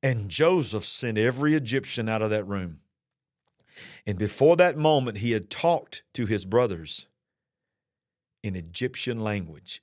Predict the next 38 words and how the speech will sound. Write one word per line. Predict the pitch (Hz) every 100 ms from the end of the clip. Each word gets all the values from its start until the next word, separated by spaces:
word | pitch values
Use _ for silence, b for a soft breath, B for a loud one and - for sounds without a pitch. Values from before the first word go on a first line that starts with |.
| -
and | 90
allowed | 92 95 101 101 87
for | -
there | 87 85
to | 87
be | 87 90
a |
Hebrew | 85 95 92 87 85 80 -
interpreter. | 87 - 85 - - - _ _ _ _ _ _ _ -
But | 85
when | 85
he | - 98
put | 98 117
the | -
Egyptians | 101 87 107 - 92 87
out | 95 87
of |
the | 80
room | 82 90 73 69 _ _ _ _
and | - 85
revealed | 80 92 82 76
himself, | 73 - 82 80
he | 92
talked | 80 - 78 -
to | 87
them | 78 80
in | 80 78
Hebrew. | - 87 76 87 - 69 _ _ _ _ _ _ _ _ _ _ _
And | - 69
this | 98 87 -
is | 90
something | - 92 - 92 87
that | 85 82
he, | 101 95 B B
that | 98 92
preachers | - - 123 - 127 107
don't | 92 107 107
preach, | - 104 82 - -